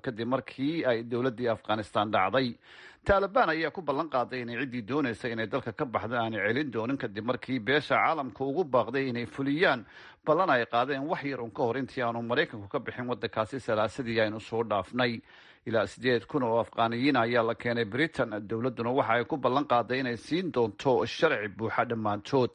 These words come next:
Xidhiidh noocee ah ayay haddaba Taliban iyo Britain iyo weliba reer galbeedku yeelan doonaan, maadaama oo aanay meesha oolin kala doorasho oo Taliban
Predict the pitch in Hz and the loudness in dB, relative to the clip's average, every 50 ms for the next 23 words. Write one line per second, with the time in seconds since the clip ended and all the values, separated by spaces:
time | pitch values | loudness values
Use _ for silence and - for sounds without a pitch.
0 | - - - - 196 254 269 202 180 156 147 175 196 165 139 127 127 127 123 120 | -6 -2 0 0 0 0 0 0 2 2 4 4 4 4 4 4 2 0 -2 -2
1 | 139 123 123 120 123 - - 117 113 117 113 110 139 156 131 117 117 - 117 120 | -2 -2 -2 -2 -2 -2 0 0 0 0 0 0 2 2 2 2 0 -4 -8 -8
2 | 117 113 92 - - 170 - - 110 95 104 107 113 113 117 123 123 117 110 113 | -8 -6 -4 -2 -2 -2 -2 -4 -6 -6 -4 -4 -4 -2 -2 -2 -2 -2 -4 -4
3 | 110 117 110 104 120 117 104 117 151 147 127 113 101 - _ - - 131 123 113 | -4 -4 -4 -4 -4 -4 2 4 4 4 4 2 0 -6 _ -8 -6 -4 -2 -2
4 | 131 131 127 123 131 123 135 165 175 131 123 117 113 110 101 110 110 113 110 95 | 0 0 2 2 4 4 4 4 2 2 0 0 0 0 0 0 2 0 2 2
5 | - 131 123 117 117 117 117 120 120 120 120 117 123 143 156 - - - 87 95 | 2 2 2 2 0 0 2 2 2 0 0 2 2 2 2 0 -2 -6 -2 0
6 | 120 120 131 143 139 - 120 107 117 107 101 127 127 131 175 147 - - 127 110 | 0 2 2 0 -2 -2 -2 -2 -2 -2 0 0 2 2 2 0 0 0 -2 -2
7 | - - - - - - - _ _ - 143 143 - - 143 131 123 127 120 151 | -2 -6 -12 -20 -20 -20 -20 _ _ 2 2 2 4 4 4 4 4 2 2 2
8 | 156 135 120 | 2 2 2